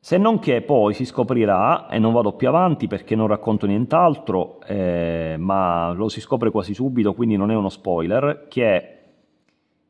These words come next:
eh, questa sua seconda ragazza ha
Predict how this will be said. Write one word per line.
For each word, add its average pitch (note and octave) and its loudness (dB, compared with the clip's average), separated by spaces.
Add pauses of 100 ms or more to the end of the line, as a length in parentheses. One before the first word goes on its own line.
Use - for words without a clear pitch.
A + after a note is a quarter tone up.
(100)
eh, F2+ -6
questa - 0
sua C#3 2
seconda A#2 0
ragazza G#2 -2 (160)
ha E2+ -2